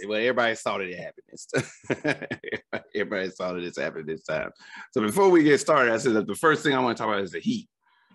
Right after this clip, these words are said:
I don't know if it's, like, countrywide right now, but man, it's like blow dryer status outside.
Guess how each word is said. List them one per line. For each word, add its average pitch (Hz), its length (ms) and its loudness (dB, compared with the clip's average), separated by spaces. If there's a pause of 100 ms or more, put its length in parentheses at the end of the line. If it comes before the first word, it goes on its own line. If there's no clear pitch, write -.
(160)
I 135 120 4
don't 185 160 4
know 170 160 6
if 143 100 2
it's, 143 160 2
like, 117 300 -2 (640)
countrywide 135 760 -2
right 160 220 -2
now, 170 240 -4
but 107 180 -10
man, 143 360 -4
it's 117 120 -6
like 113 320 -6
blow 135 440 -4
dryer 85 400 -4
status 90 420 -8
outside. 87 540 -4